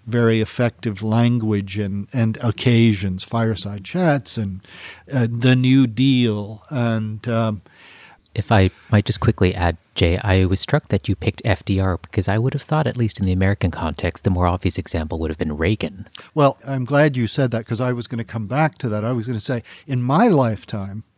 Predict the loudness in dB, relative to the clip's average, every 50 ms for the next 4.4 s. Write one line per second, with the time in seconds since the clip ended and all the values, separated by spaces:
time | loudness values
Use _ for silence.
0 | _ _ _ _ -20 -20 -20 -20 -20 -20 -8 -6 -6 -6 -2 0 2 4 4 6
1 | 6 4 4 2 0 2 2 0 0 0 -2 -2 -2 -4 -6 -8 -10 -10 -12 -12
2 | -12 -12 -14 -8 -4 -2 -2 -2 -4 _ _ _ _ _ _ _ _ _ _ -4
3 | 2 4 4 4 4 0 -4 -6 -4 -2 0 2 2 2 2 0 -4 -4 0 4
4 | 4 6 6 4 2 -2 -6